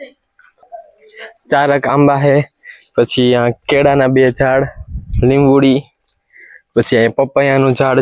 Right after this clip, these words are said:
છે, પછી અહીંયા અંજીરનું ઝાડ, પછી આ જામફળી છે. અને હમણાં જ નવું અમે નાખ્યું એક ડ્રેગન ફ્રૂટ, એનું પણ ઝાડ છે. હવે આમાં ફ્રૂટ કેદું આવે જોઈએ.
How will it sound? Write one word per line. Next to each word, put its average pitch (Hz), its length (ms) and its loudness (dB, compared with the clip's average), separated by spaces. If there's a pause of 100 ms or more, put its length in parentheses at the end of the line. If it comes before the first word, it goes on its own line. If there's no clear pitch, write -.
છે, 131 120 2 (840)
પછી 120 760 2
અહીંયા 123 440 0 (240)
અંજીરનું 139 720 2
ઝાડ, 131 280 -2
પછી 123 380 0
આ 117 180 -2 (120)
જામફળી 131 640 0
છે. 131 120 2 (680)
અને 123 260 2
હમણાં 139 340 2
જ 127 120 0
નવું 139 260 2
અમે 135 180 2 (120)
નાખ્યું 131 480 2
એક - 80 -6 (520)
ડ્રેગન 139 440 2
ફ્રૂટ, 113 220 -2 (280)
એનું 139 200 0
પણ 123 220 0
ઝાડ 113 280 -2
છે. 113 120 0 (320)
હવે 120 160 2
આમાં 139 260 0
ફ્રૂટ 127 240 -2
કેદું 127 260 2
આવે 123 220 4
જોઈએ. 117 220 2